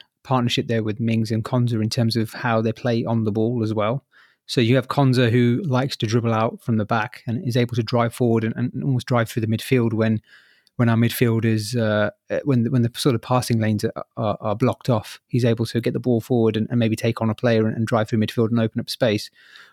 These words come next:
Whereas Mings has that passing ability where we, uh, as we saw last game, that, that pass to target, he can get it on his left foot and he can, he can drive the ball at pace through the midfield or play those, you know, well-known crossfield balls that he's got, uh, a-, and which only bodes well for our,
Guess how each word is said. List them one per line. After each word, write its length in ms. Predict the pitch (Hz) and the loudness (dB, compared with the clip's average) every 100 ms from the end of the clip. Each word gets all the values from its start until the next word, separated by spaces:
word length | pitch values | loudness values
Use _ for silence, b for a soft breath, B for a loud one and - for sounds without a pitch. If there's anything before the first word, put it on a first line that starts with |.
| B | B
Whereas 200 | 123 104 | 0 4
Mings 260 | 123 117 107 | 4 4 2
has 160 | 117 | 2
that 160 | 110 - | 0 -2
passing 340 | 117 117 120 | -2 0 0
ability 420 | 104 113 104 117 | 0 -2 -2 -2
where 380 | 110 117 110 110 | -2 2 2 2
we, 180 | 110 117 | 0 -4
uh, 120 | 117 101 | -4 -8
as 120 | 117 107 | -8 -6
we 60 | |
saw 180 | - 123 | -4 0
last 320 | 110 113 107 | 2 2 0
game, 160 | 117 107 | -2 -2
that, 140 | - - | -4 -8
that 160 | - - | -10 -6
pass 200 | 113 107 | -4 -4
to 100 | 120 | -8
target, 480 | - 117 110 107 - b b b b b b - | -2 0 0 -2 -8 b b b b b b -6
he 80 | 117 | -2
can 120 | 117 | 0
get 120 | 123 | 2
it 40 | 117 | 2
on 100 | 110 | 0
his 140 | 110 | 0
left 180 | 120 - | -2 -2
foot 220 | 120 113 | -2 -2
and 100 | 113 | -2
he 80 | 113 | -2
can, 160 | 120 117 | -2 -2
he 140 | 127 | -2
can 160 | 131 113 | 0 0
drive 300 | 127 127 117 | 2 2 2
the 60 | |
ball 240 | 117 120 117 | 0 0 0
at 140 | - | -2
pace 340 | 135 117 - | 0 0 -2
through 360 | - - 131 120 | -6 -4 0 2
the 80 | 107 | 2
midfield 600 | 113 - 127 117 110 - - _ _ - | 0 0 0 2 0 -2 -12 _ _ 0
or 360 | 131 117 104 - _ - | 2 2 0 -6 _ -6
play 180 | 131 113 | 0 2
those, 360 | 110 107 - - | 2 -2 -8 -4
you 60 | |
know, 200 | 117 101 - - | -2 -4 -8 -4
well-known 380 | 127 113 113 110 | -2 0 0 -2
crossfield 420 | - 113 135 117 | -4 -6 -4 -2
balls 220 | 120 113 | -2 -2
that 120 | 113 | -4
he's 160 | 113 110 | -4 -4
got, 320 | - 117 - _ B B B B B - | -2 -2 -2 _ B B B B B 0
uh, 240 | 117 120 - | 0 0 -2
a-, 200 | 127 - | -4 -2
and 160 | 135 | -2
which 140 | 135 160 | -2 0
only 160 | 143 | 2
bodes 260 | 117 123 110 | 2 0 2
well 160 | 120 113 | 0 -2
for 180 | 123 | -2
our, 160 | 113 113 | -2 -4